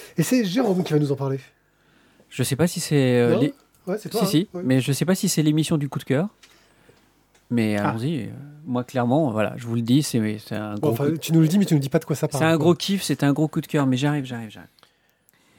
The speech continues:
Speaker 2: Alors Moon, Cyr-, de Cyril Pomès. Une fois la saison estivale terminée, la population d'une petite ville méditerranéenne voit revenir avec l'automne le retour de l'ennui et de la solitude.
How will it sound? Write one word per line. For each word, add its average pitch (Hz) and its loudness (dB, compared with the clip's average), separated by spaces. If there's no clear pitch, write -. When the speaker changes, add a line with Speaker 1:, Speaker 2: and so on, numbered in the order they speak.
Speaker 2:
Alors 220 4
Moon, 226 6
Cyr-, 196 0
de 175 2
Cyril 214 0
Pomès. 180 0
Une 180 4
fois 226 2
la 202 4
saison 196 -2
estivale 190 -2
terminée, 196 0
la 180 0
population 185 -4
d'une 147 0
petite 226 0
ville 160 0
méditerranéenne 160 2
voit 143 0
revenir 160 0
avec 117 -2
l'automne 147 0
le 131 2
retour 143 0
de 143 2
l'ennui 135 2
et - -4
de 123 -2
la 117 -2
solitude. - -10